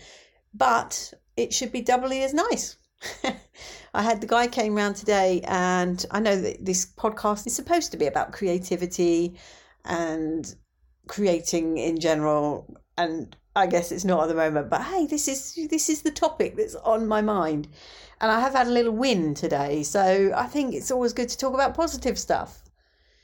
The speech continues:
So when the guy came to measure up the worktop, 'cause it has to be measured up by a special guy,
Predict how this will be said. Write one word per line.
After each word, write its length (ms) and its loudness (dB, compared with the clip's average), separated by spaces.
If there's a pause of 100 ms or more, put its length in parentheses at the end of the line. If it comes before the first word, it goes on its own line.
(220)
So 220 0
when 120 2
the 60 0
guy 180 2
came 220 -2
to 100 -6
measure 280 2
up 200 -2
the 140 0
worktop, 800 0
'cause 160 -8
it 80 -6
has 160 -2
to 60 -14
be 80 -4
measured 320 0
up 200 -4
by 560 -4
a 120 -10
special 380 -6
guy, 500 -2